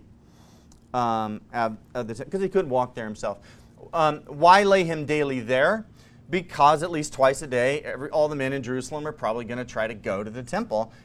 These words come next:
And there's, uh, uh, uh, there's eight g-, at this, at this time, there are eight gates to the temple.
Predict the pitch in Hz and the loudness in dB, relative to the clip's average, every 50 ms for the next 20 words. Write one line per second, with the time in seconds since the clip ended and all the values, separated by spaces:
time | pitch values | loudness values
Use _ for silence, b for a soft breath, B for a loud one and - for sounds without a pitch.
0 | B B 143 139 147 151 156 156 151 151 147 147 - - - B B B B B | B B -4 -2 -2 0 0 2 2 2 0 -2 -8 -18 -20 B B B B B
1 | B B B B B B B 151 151 147 147 143 135 123 - - - - - - | B B B B B B B 4 8 8 8 8 6 2 -14 -20 -20 -20 -20 -20
2 | - - 104 90 87 92 92 - - - - 156 151 143 135 127 113 113 117 113 | -20 -20 -20 -18 -18 -20 -20 -20 -20 -10 -6 -2 0 0 0 0 -4 -8 -16 -18
3 | 127 151 143 156 156 151 147 - 214 208 214 220 214 - 131 120 165 - 175 170 | -14 -6 -2 -2 -2 -2 -2 2 4 4 4 4 0 -8 -16 -12 -6 -4 -4 -4
4 | - 180 180 175 - - - - - - 151 160 156 156 - 180 185 180 - - | -2 -2 -4 -2 -4 -6 -10 -14 -12 -4 -4 -4 -4 -2 0 0 0 0 0 -4
5 | - - 170 160 156 156 156 156 156 143 139 147 143 139 135 - - - - 185 | -4 0 2 2 2 2 0 -2 -6 -4 0 2 2 2 2 0 -4 -12 -8 -6
6 | 185 190 190 190 - - - 135 107 110 - 156 135 113 110 104 - - - - | -4 -4 -6 -8 -12 -18 -18 -18 -16 -8 -4 -4 -4 -4 -6 -10 -12 -12 -12 -12
7 | - - - - - - 127 117 120 - - 127 101 87 - 85 82 - | -14 -14 -18 -20 -18 -16 -14 -14 -12 -10 -6 -6 -6 -6 -8 -16 -18 -18